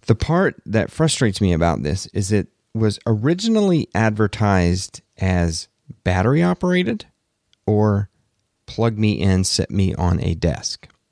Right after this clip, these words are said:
Well, they've kinda backed off of the power it twenty-four seven thing because they're having a lot of units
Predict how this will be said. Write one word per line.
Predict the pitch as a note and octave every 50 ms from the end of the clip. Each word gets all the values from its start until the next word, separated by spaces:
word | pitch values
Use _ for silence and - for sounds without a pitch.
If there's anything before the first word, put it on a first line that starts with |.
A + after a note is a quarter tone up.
| _ -
Well, | G2 G2 A2+ C#3+ D#3+ F3+ F3 - _ _ _ _ - - - _ _ _ _ - _ _ -
they've | - G2+ G2
kinda | - - C3 C3+ C#3+
backed | C3 A2+ A2+ A2+ G#2+ - - -
off | G#2 G2+ F#2+ D#2+ F2+ - - - - _ -
of | - G2 F#2+ F#2 F#2
the | F#2 F#2 F#2 F#2 F2+ F2 - - _ _ _ _ _
power | - - - - G2 G2+ G2 G2 F#2
it | F#2 D2+ - - - - - -
twenty-four | - - - G2+ G2+ G2 F#2+ - - F#2+ F#2 F2+
seven | - - - - - G#2 G2 F2+ F2 D#2 D2 C2+ C#2 F2 - _ _ _ _ _ _ _ _ _ _ _ _ _ _ _ _ _ _ _ _ _ _ _ _ _ _ _ _ _ _ _ _
thing | - - F#2 E2 C2 B1 A#1+ B1 - - - _ -
because | G2+ G2 - - A#2+ G2+ G2 G2 G2
they're | - G#2+
having | F#2 F#2 A2 A2+ A2 G#2+
a | F2 F2
lot | F2 E2+ D#2+ G2
of | A#2+ B2
units | G#2+ F#2 E2+ D#2+ D#2+ F2+ - - - - - - -